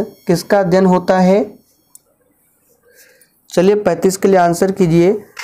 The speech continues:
एग्रेस्टोलॉजी के अंतर्गत किसका अध्ययन किया जाता है? तो याद रखिएगा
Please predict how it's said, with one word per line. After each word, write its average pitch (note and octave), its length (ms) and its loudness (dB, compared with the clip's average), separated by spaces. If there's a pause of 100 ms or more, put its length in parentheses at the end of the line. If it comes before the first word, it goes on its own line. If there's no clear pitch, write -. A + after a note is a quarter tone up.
(160)
एग्रेस्टोलॉजी F3 880 0
के G3+ 180 -2
अंतर्गत F3 600 0 (500)
किसका F#3+ 340 0
अध्ययन F3+ 320 0
किया F#3 240 0
जाता E3+ 340 0
है? F#3+ 220 2
तो - 260 -6
याद E3 240 2
रखिएगा F3 500 0